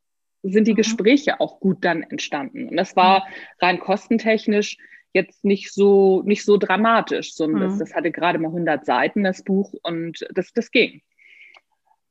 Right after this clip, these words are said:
Speaker 1: Und dann ist das so gut angekommen, auch bei meinen Kunden und Kundinnen, dass die dann schon gefragt haben im Sommer, "Sag mal, aber dieses Jahr gibt's wieder das Buch", ne? Die wussten, dass das die Blogartikel sind, die haben auch die Blogartikel
Speaker 2: Mhm.
Speaker 1: gelesen.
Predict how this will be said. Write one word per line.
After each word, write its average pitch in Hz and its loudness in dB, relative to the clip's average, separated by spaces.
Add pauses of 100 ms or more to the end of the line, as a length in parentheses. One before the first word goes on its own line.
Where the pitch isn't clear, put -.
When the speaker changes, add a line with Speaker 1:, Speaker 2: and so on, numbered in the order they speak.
Speaker 1:
Und 254 6
dann 254 6
ist 294 2
das 381 2
so 294 6
gut 285 4
angekommen, 233 2
auch - -4
bei 214 4
meinen 202 0
Kunden 247 0
und 208 -4
Kundinnen, 226 4
dass 214 2
die 254 4
dann 233 2
schon 226 2
gefragt 214 0
haben 208 0
im 196 0
Sommer, 202 4
"Sag 226 0
mal, 233 0
aber 214 2
dieses 233 -6
Jahr 277 0
gibt's - -2
wieder 311 4
das 160 -10
Buch", - -16
ne? 240 -2
Die 226 2
wussten, 311 2
dass 294 2
das 277 -2
die 294 6
Blogartikel 254 2
sind, 247 -2
die 208 -2
haben 233 -4
auch 214 -6
die 240 -6
Blogartikel 220 -2
Speaker 2:
Mhm. 185 -8
Speaker 1:
gelesen. 220 -4